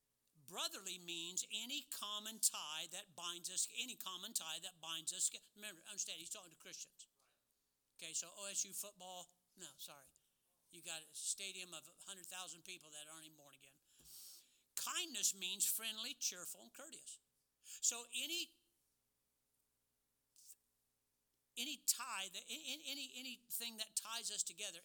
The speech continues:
Speaker 1: in a common bond, we need to show this particular type of kindness, friendly, cheerful, and courteous. So, we'll talk about that. Let's talk about family.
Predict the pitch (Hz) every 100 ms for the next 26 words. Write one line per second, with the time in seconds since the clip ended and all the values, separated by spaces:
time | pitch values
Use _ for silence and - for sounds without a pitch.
0 | 180 170 196 208 202 190 175 180 151 151
1 | - - - 175 254 226 226 185 196 185
2 | - 320 254 170 160 175 _ _ _ _
3 | 143 127 302 302 - - 196 202 240 196
4 | 190 175 - 180 185 160 - - 226 165
5 | 151 - - - - - - 220 220 226
6 | 233 _ - 196 185 - 180 _ 170 165
7 | - 139 127 - - _ _ _ _ _
8 | - - 165 - _ _ _ _ _ -
9 | - 165 143 139 - 180 - 160 151 -
10 | 143